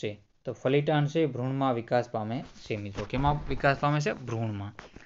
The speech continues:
તો મિત્રો, વિભાગ બી તરફ આગળ, આગળ વધી ગયા છીએ. નીચેના આપેલા પ્રશ્નોને એક વાક્યમાં ઉત્તર લખો. તો મિત્રો, જોઈ લો તમે. પહેલો છે, માટીનું અવલોકન કરવા માટે કયો lens વપરાય છે? તો માટીનું અવલોકન કરવા માટે બહિગોળ lens વપરાય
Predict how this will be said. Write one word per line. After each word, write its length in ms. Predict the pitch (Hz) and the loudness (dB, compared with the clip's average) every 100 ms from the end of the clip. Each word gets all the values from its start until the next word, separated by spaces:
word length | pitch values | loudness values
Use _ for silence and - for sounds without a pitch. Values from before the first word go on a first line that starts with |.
| - _ _ - - | -20 _ _ -20 -12
તો 60 | 127 | -6
મિત્રો, 240 | 113 120 | -2 0
વિભાગ 380 | 110 117 117 117 | 0 0 4 2
બી 200 | 110 117 | 4 2
તરફ 240 | 117 117 | 2 0
આગળ, 180 | 113 113 | 0 2
આગળ 220 | 113 107 | 2 0
વધી 220 | 110 113 113 | -2 -2 -2
ગયા 200 | 113 113 | 0 -2
છીએ. 280 | - 113 - - - - | -4 -12 -14 -20 -20 -4
નીચેના 500 | - - - 139 170 165 | -4 -4 -2 6 10 10
આપેલા 220 | 170 160 | 10 8
પ્રશ્નોને 480 | 151 151 160 151 139 | 6 2 2 4 4
એક 120 | - | 2
વાક્યમાં 360 | 120 - 120 | -2 0 -2
ઉત્તર 220 | 113 123 123 | -2 -4 -2
લખો. 320 | 117 - - - - - - - - - | -2 -4 -10 -12 -14 -20 -20 -20 -20 -10
તો 80 | |
મિત્રો, 320 | 110 107 143 - | -6 -4 -4 -6
જોઈ 240 | 113 110 | -4 -2
લો 160 | 104 98 | -2 -4
તમે. 220 | 98 101 - - | -10 -14 -20 -14
પહેલો 220 | - 120 104 | -4 -2 -2
છે, 240 | - - - - _ | -4 -14 -20 -20 _
માટીનું 380 | 120 139 175 175 | 6 6 8 8
અવલોકન 400 | 160 156 156 156 | 8 8 6 4
કરવા 220 | 147 151 | 6 6
માટે 240 | 147 165 147 | 6 6 2
કયો 280 | 123 147 143 | 4 6 8
lens 300 | 127 123 123 | 8 4 0
વપરાય 300 | 113 120 101 | -2 -2 -2
છે? 240 | - - - - - - | -8 -20 -20 -20 -12 -4
તો 60 | |
માટીનું 440 | 117 131 151 175 165 | 2 4 6 6 6
અવલોકન 420 | 151 156 156 147 | 8 6 6 4
કરવા 240 | 147 147 | 6 6
માટે 280 | 147 170 151 | 8 6 4
બહિગોળ 520 | 117 131 135 139 139 | 4 6 6 6 6
lens 260 | 117 120 123 | 6 2 0
વપરાય 340 | 107 117 151 | -2 0 0